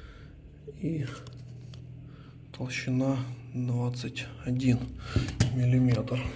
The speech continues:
И показываю вам, как он светит. Реально, я был удивлён при небольших его размерах. Выходим на склад, закрываем дверь.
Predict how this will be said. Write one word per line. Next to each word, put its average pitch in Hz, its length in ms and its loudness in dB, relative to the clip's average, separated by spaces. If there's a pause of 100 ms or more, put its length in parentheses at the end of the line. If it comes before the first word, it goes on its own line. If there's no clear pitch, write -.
(180)
И 180 160 0 (140)
показываю 131 520 4
вам, 127 180 6
как 127 180 4
он 131 100 10
светит. 123 440 8
Реально, 123 280 12
я 131 200 12
был 135 280 10
удивлён 131 560 10 (120)
при 127 140 4
небольших 127 600 8
его 127 180 4
размерах. 131 580 8 (1000)
Выходим 135 600 6
на 135 60 10
склад, 175 480 8 (240)
закрываем 139 840 6
дверь. 165 400 8